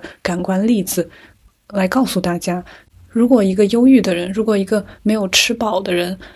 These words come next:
一个乞讨的人，他看到的世界跟你都不一样的情况下，那我们是不是可以在同样条件下给他多一点耐心和宽容？因为需要付出你觉得很少努力能很轻松达成的事情，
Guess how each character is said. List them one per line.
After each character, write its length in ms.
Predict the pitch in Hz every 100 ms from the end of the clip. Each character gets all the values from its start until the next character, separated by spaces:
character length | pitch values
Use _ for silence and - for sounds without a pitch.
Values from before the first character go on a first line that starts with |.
| -
一 100 | 202
个 120 | 196
乞 220 | 202 - 220
讨 220 | - 190
的 100 | 170
人， 200 | 180 180
他 120 | 208
看 220 | - 254
到 140 | 226 214
的 100 | 202
世 240 | - 285
界 240 | 190 220
跟 240 | 185 226 220
你 80 | 185
都 160 | 185
不 220 | 185 240
一 100 | 196
样 160 | 185 208
的 80 | 180
情 220 | 185 185
况 160 | 208 185
下， 280 | - 185 185 - -
那 160 | - 220
我 100 | 180
们 140 | 165
是 180 | 170 -
不 80 | 196
是 240 | 185 -
可 200 | 185 -
以 60 | 180
在 180 | 180 185
同 240 | - 190
样 200 | 220 226
条 220 | - 180
件 160 | 180 240
下 180 | 185 185 - -
给 140 | - 175
他 180 | - 185
多 180 | 214
一 100 | 226
点 220 | 226 202 202
耐 160 | 208
心 200 | 185 196
和 140 | 180 185
宽 260 | - 190
容？ 220 | 185 160 - _ _ _ _ - _ -
因 140 | 233
为 120 | 220 202
需 200 | 202 226
要 140 | 208
付 180 | 196 226
出 220 | - 214
你 160 | 202 180
觉 180 | -
得 220 | 180 202 196
很 440 | - - - 180 185
少 280 | - 190
努 240 | 196 185 180
力 140 | 190
能 180 | 180 180
很 180 | 180 175
轻 180 | - 208
松 160 | 240 240
达 200 | - 202
成 200 | - 180
的 60 |
事 140 | 175 202
情， 200 | 190